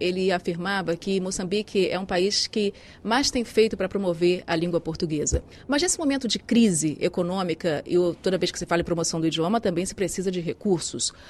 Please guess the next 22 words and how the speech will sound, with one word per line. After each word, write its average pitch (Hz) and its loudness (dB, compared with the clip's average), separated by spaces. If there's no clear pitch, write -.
Eh, - 0
como 370 -2
é 523 -2
que - -10
o 339 -4
senhor 262 0
imagina, 190 -2
ou 165 -2
que 254 0
ideias, 202 4
por 180 0
exemplo, 175 -2
Moçambique 170 -4
teria, 170 2
ao 151 0
lado 170 4
de 170 0
outros 180 -2
países 165 0
de 165 -4
língua 165 -2
portuguesa, 160 2